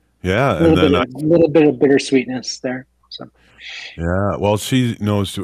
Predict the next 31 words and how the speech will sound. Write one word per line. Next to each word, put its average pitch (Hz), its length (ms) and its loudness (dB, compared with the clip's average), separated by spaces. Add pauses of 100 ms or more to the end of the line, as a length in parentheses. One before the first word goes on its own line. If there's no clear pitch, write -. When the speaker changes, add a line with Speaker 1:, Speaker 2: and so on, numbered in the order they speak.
Speaker 1:
the 90 160 -4
work 92 280 0
you're 85 100 -6
doing, 90 320 0
and 82 180 -8
she's 90 180 -4
watching 85 440 -2
over 82 240 -4
you 80 100 -2
now, 80 380 -2
and 78 140 -4
I, 78 320 -6
I 85 40 -6
truly 82 320 -6
believe 76 380 -6
that, 76 300 -6
and 80 260 -10
it's - 120 -16
probably 90 340 -4
super 98 360 -6
proud 80 360 -4
of 80 100 -8
you, 78 260 -6
and, 78 260 -8
uh, 73 220 -8 (640)
I 85 120 -2
know 98 280 0
we 98 280 2
are. 76 420 0
I, 80 200 -6
w-, 80 540 -14